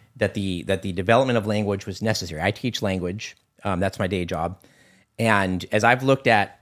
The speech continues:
Babel and Pentecost and then the scene of those gathered around the throne where it says, uh, "Men from every tribe, tongue, and nation."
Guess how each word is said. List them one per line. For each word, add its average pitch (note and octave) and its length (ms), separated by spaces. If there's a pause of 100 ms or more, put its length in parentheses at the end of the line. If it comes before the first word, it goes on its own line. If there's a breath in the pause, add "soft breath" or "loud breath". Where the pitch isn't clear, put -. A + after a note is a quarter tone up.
(240)
Babel C3 460
and G2 180
Pentecost A#2+ 640
and G#2 140
then G2+ 100
the G2 80
scene A#2 540
of G2 420
those G#2 300
gathered G#2+ 320
around G2 180
the F#2+ 80
throne A#2 460
where F#2+ 100
it F#2 100
says, G2 400 (360 soft breath)
uh, G2+ 280
"Men G2+ 220
from G#2+ 140
every F#2+ 160
tribe, A2 340 (320)
tongue, G#2+ 480 (460)
and A#2+ 180
nation." B2+ 480